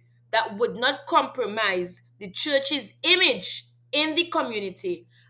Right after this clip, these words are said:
and the wider world. Okay, so I'll give another example. So let us say where an unsaved couple got married, then divorced.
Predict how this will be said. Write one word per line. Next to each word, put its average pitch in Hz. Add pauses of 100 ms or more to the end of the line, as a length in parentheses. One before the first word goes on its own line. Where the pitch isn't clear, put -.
(140)
and 208
the 196
wider 180
world. 175 (1120)
Okay, 240
so 233
I'll 202
give 254
another 226
example. 175 (760)
So -
let 247
us 339
say 190 (800)
where 240
an 262 (100)
unsaved 240
couple 233
got 220
married, 180 (180)
then 190
divorced. -